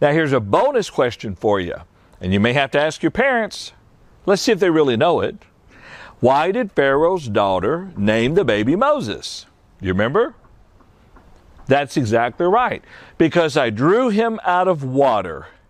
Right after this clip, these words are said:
is what she said. Boy, you're doing a good job. You know a lot about Moses.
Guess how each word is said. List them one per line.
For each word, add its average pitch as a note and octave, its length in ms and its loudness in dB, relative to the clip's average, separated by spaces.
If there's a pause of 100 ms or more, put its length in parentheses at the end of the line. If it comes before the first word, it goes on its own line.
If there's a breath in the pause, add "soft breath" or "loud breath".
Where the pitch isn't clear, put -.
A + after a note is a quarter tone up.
(320 soft breath)
is A2 160 -2
what A2+ 180 0
she - 180 -6
said. F2 540 -8 (1080 soft breath)
Boy, G#3+ 160 4
you're C3+ 160 2
doing A2+ 220 2
a G#2+ 40 0
good G2 220 0
job. G3 380 0
You E4 100 2
know C4 180 4
a B3+ 60 0
lot A#3+ 380 2
about C#3 340 0
Moses. G2+ 640 -6